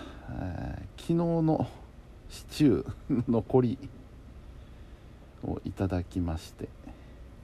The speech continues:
晩、晩は、なんか、晩ご飯と言えるような言えないような、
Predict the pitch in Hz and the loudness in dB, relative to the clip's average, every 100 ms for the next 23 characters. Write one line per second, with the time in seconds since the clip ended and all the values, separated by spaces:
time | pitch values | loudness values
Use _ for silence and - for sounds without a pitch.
0 | - - - - - - - - - - | -18 -18 -18 -18 -18 -18 -18 -18 -18 -16
1 | - - - - - - - - - - | -18 -18 -18 -18 -18 -18 -18 -18 -18 -18
2 | - - - - - - - - - - | -16 -16 -16 -18 -16 -18 -18 -18 -18 -16
3 | - - - 101 98 110 135 139 135 139 | -16 -16 -8 -6 0 2 4 4 2 0
4 | - - - - - - - - - - | -8 -14 -16 -18 -18 -18 -18 -16 -16 -16
5 | - - 110 98 117 131 135 131 131 - | -16 -8 -4 0 2 4 6 6 2 -2
6 | - - - - - - - - - - | -16 -16 -16 -18 -18 -16 -16 -16 -18 -12
7 | - 82 82 - - - - - - - | -4 -2 -2 -2 -4 -6 -16 -18 -16 -16
8 | - - - - 95 98 135 147 139 101 | -16 -16 -14 -8 2 4 4 4 4 2
9 | 90 - - 131 147 151 135 92 90 92 | 2 0 4 6 8 8 8 6 6 4
10 | 92 90 87 78 - | 4 4 2 0 -4